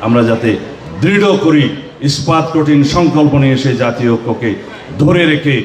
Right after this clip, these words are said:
আগামী দিনের বাংলাদেশে আমাদের এগিয়ে যেতে হবে। এবং সেই বাংলাদেশ, আমাদের নেতা স্লোগান দিয়েছেন, "সবার আগে বাংলাদেশ"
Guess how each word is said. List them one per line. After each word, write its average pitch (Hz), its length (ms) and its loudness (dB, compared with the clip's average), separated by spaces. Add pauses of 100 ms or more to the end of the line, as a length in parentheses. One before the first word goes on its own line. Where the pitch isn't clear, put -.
(200)
আগামী 139 340 0
দিনের 131 220 0
বাংলাদেশে 120 600 0
আমাদের 110 320 0 (320)
এগিয়ে 135 300 4
যেতে 117 220 0
হবে। 113 260 2 (160)
এবং 131 200 0
সেই 131 220 2
বাংলাদেশ, 123 580 2 (200)
আমাদের 127 300 2
নেতা 120 260 4
স্লোগান 117 400 2
দিয়েছেন, 104 380 2 (220)
"সবার 123 560 0
আগে 104 220 0
বাংলাদেশ" 98 520 -2